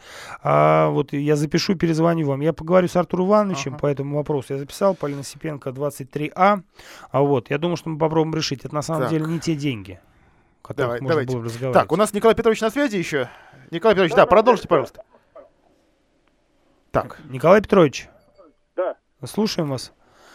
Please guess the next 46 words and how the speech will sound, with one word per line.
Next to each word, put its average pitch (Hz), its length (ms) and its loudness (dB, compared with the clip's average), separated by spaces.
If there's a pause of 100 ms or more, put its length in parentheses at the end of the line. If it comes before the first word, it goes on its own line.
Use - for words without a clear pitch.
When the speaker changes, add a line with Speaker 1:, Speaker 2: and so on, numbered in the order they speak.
(320)
Speaker 1:
Вы 175 60 2
услышали 240 340 4
мой 190 140 4
ответ? 160 260 0
Я 190 140 2
после 226 300 4
эфира 220 200 4
с - 80 2
вами 208 200 4
Speaker 3:
Ну, 196 40 0
да, 247 80 -2
Speaker 1:
свяжусь, 226 380 4
Speaker 3:
я - 40 -2
Speaker 1:
поговорю 185 360 8
с - 60 0
Speaker 3:
услышал, 190 100 10
Speaker 1:
Артуром 180 240 2
Speaker 3:
да, 180 60 6
Speaker 1:
Ивановичем 151 260 0
Speaker 3:
да, 240 60 -2
я 240 140 0
услышал. 240 440 -6
Вы - 80 -6
Speaker 1:
Закаряном. 165 560 6
Speaker 3:
говорите - 160 -20
о - 20 -20 (140)
увеличении 233 200 2
общедомового 220 680 4
имущества. - 520 -6 (380)
Дело 247 160 4
в - 40 -10
том, 254 160 4
что, 254 260 4 (160)
а, 214 280 6
труба 269 360 6
будет 233 160 -4
ставиться 254 400 6
новая. 180 540 6 (680)
Старая 262 320 8
обрезается, 233 520 2
которая 214 320 2
аварийная, 196 400 4
ставится 233 380 0
новая 240 240 6
труба. 175 380 -2 (440)
Два 302 180 6